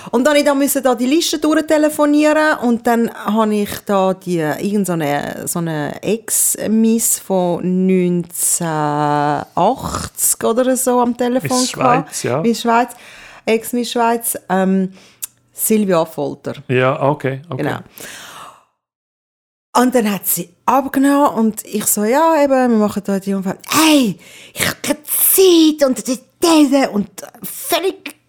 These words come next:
Speaker 1: komisch reagiert hat sie und mich so zusammengeschissen und dann hab ich gefunden, hey, sorry, ich meine, dann nimm doch einfach das Telefon nicht ab, wenn du
Speaker 2: Ja,
Speaker 1: Stress bist,
Speaker 2: ja.
Speaker 1: oder? Ganz einfach.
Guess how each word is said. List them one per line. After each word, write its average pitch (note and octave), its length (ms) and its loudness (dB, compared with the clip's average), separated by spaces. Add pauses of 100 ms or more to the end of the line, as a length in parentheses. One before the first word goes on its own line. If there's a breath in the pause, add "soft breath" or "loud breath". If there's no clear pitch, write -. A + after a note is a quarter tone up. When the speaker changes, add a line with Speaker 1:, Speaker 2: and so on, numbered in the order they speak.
(180)
Speaker 1:
komisch D4+ 480 0
reagiert B3+ 580 -2
hat E4 260 -4
sie E4 240 0
und C#4+ 120 2
mich G#3+ 140 -2
so - 120 -8
zusammengeschissen D#4+ 800 -2
und B3 60 2
dann G3+ 80 2
hab - 20 -4
ich F#3 60 -8
gefunden, F#3 180 -4
hey, D#3 100 -4
sorry, C#3+ 360 -4 (580 loud breath)
ich C#3 80 -14
meine, D#3 260 -4 (260)
dann C#3+ 220 -8
nimm D#3+ 160 -4
doch - 160 -6
einfach A#3 140 -4
das - 100 -2
Telefon F4+ 440 -2
nicht F4+ 140 -2
ab, F#4 220 -2
wenn - 120 0
du B3+ 40 2
Speaker 2:
Ja, B3+ 60 4
Speaker 1:
Stress D#4+ 360 2
bist, C#4 360 -2
Speaker 2:
ja. - 80 -12
Speaker 1:
oder? C#4 240 2
Ganz C4+ 320 0
einfach. G3+ 400 -2